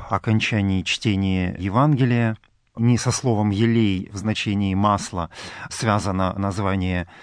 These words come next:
Палеелей, а с греческим словом «элеос» — «милость». И вот при Палеелее на службе в праздник Рождества Пресвятой Богородицы по окончании пения этих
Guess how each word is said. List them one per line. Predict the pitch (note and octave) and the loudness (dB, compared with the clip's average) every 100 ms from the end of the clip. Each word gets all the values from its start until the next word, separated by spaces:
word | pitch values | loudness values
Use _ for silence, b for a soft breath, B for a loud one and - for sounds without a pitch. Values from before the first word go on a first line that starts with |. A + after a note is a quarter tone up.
| B B | B B
Палеелей, | G#2+ G2+ G2+ G#2+ B2+ D3+ D3+ - B B | 0 0 0 0 2 2 0 -6 B B
а | - G#2 | -4 -2
с | A2 - G2+ | -2 -6 -8
греческим | F2+ G#2 A#2 G#2 - G#2 | -2 0 0 -2 -4 -4
словом | F#2 - A2 G2+ F#2+ - | -4 -2 0 0 -2 -2
«элеос» — | A2 G#2+ G2+ G2 F#2 - - B B | -2 0 0 -2 -4 -6 -6 B B
«милость». | A#2 A#2+ A2+ F2+ D#2 - - - B B B | 0 2 2 0 -6 -8 -14 -16 B B B
И | - C3 C3 G#2+ | -4 0 0 0
вот | G#2 A#2 A2+ - - _ - | 0 -2 -2 -12 -18 _ -2
при | B2+ B2+ A#2+ B B - | 2 4 2 B B 0
Палеелее | C3 A#2 A#2+ A#2 A#2+ A2 G2 F2 D#2 B B B | 2 4 4 4 4 4 4 2 -2 B B B
на | A2 G#2 G2+ F#2+ F2+ F2 | -4 0 0 0 0 -2
службе | - A2+ G2 F#2 G2+ F2+ - | -4 -2 -2 0 0 0 -4
в | - | -8
праздник | - G#2+ G2+ F#2 F#2 - B | -2 0 0 -2 -4 -8 B
Рождества | G#2+ F#2+ G#2+ - C#3+ D3+ D#3 B B | -4 -2 -4 0 2 4 2 B B
Пресвятой | - A#2 A#2 G#2+ A#2 | -4 -2 -2 0 0
Богородицы | F#2+ G#2+ A#2 A#2 G2 G2+ - G2+ F2+ - _ - | 2 2 2 2 0 -4 -4 -4 -4 -8 _ -2
по | C#3 B2 A2+ | 4 6 6
окончании | - B2 A#2 B2+ A2+ G#2 G#2 | 2 2 2 2 2 2 0
пения | F#2 - B2 G#2 G2+ F#2 | -2 -4 0 2 2 0
этих | F#2 G#2+ F#2 G2 - | -2 -4 -4 -6 -8